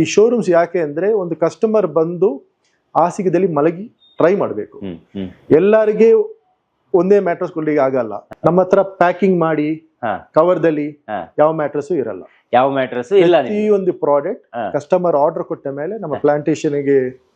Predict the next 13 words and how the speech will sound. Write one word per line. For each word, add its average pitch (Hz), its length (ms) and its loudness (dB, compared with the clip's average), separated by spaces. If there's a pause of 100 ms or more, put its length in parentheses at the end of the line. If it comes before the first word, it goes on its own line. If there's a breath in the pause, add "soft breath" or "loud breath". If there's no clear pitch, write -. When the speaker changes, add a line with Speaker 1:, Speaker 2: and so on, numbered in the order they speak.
(340)
Speaker 1:
ಆರ್ಡರ್ 143 160 2
ಹೋಗ್ತದೆ. 143 400 2
Speaker 2:
ಹಾ. 110 300 -2
Speaker 1:
ಅಲ್ಲಿಂದ 170 340 2
ರೆಡಿ 160 320 2
ಮಾಡಿ 175 360 -2
ಕಸ್ಟಮರ್ 160 540 -2
ಮನೆಗೆ 131 320 -6
ಡೆಲಿವರಿ 131 300 2
ಮಾಡೋದು. - 400 -14
Speaker 2:
ವಾ, 87 180 0
ವಾ, 82 220 -4
ವಾ. 76 340 -10